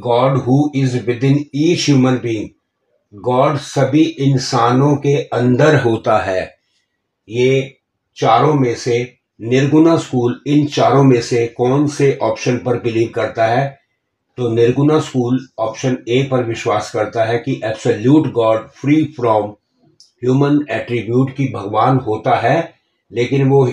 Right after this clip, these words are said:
इंसान की तरह, human attribute की तरह नहीं होता। Question two, the poet Amir Khusro was a follower of,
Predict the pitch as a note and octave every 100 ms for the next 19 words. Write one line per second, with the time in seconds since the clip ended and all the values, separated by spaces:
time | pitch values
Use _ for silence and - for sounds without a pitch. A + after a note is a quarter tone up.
0 | - B2+ B2+ B2 - B2+ D3 - B2+ A#2
1 | A#2+ A2+ A#2+ C3 C3+ A2+ A2 A#2+ G2+ A2
2 | - A#2+ G#2 A2 B2 G#2 G#2+ A#2 F#2+ F#2
3 | F#2 D#2 - _ _ _ _ _ _ _
4 | _ _ _ _ _ _ _ _ _ _
5 | - C3 D#3 C#3+ C#3 A2 - _ _ _
6 | F#2+ A#2+ A#2+ C3 C3 D3 C3+ B2 B2+ C#3+
7 | C3+ C3+ - B2 - - _ _ _ _
8 | _ G2 A#2 C3+ C#3 B2+ C3+ - A2+ B2
9 | C3+ C#3 C3+ A2+ G#2